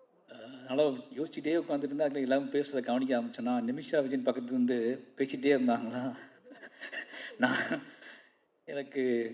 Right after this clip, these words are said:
ஒரு சின்ன டவுட் அவங்ககிட்ட கேட்டேன். படத்துல அவங்க கேரக்டர் கொஞ்சம் ஸ்பெஷலா பண்ணியிருக்காங்க. அது எந்த மாதிரி டிசைன் பண்ணி, இப்ப என்னோட, என்னோட அசிஸ்டன்ட் டைரக்டரோட தான் அந்த படம் நான் பார்த்தேன் நேத்து நைட்டு. இப்போ டிஸ்கஷன் படம் முடிச்சுட்டு பேசும்போது,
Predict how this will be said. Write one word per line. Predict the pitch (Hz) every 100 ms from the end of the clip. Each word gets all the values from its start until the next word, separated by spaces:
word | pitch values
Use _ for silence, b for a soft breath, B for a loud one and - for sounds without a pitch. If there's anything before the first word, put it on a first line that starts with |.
| -
ஒரு | 143
சின்ன | 135 165 170
டவுட் | - 139 151 151
அவங்ககிட்ட | 139 131 120
கேட்டேன். | 120 123 117 117 - -
படத்துல | 143 165
அவங்க | 156 143 135 139
கேரக்டர் | 147 139 135
கொஞ்சம் | 123 -
ஸ்பெஷலா | 131 139
பண்ணியிருக்காங்க. | 139 117 113 110 110 98 - _ _ _ _ _ _ _ _
அது | 139 143 156 151
எந்த | 147 175
மாதிரி | 180 165
டிசைன் | 147 165
பண்ணி, | 160 151
இப்ப | 139
என்னோட, | 139
என்னோட | 135 131 131 127
அசிஸ்டன்ட் | 131 - 175
டைரக்டரோட | 156 143 135
தான் | 139 139
அந்த |
படம் | 131 123
நான் | 123
பார்த்தேன் | 117 120 120
நேத்து | 113 113
நைட்டு. | 113 113 - 110 135 - _ _ _ _ _
இப்போ | - 151
டிஸ்கஷன் | 135 180 170
படம் | 156 160 160
முடிச்சுட்டு | - 170
பேசும்போது, | 151 151 147 147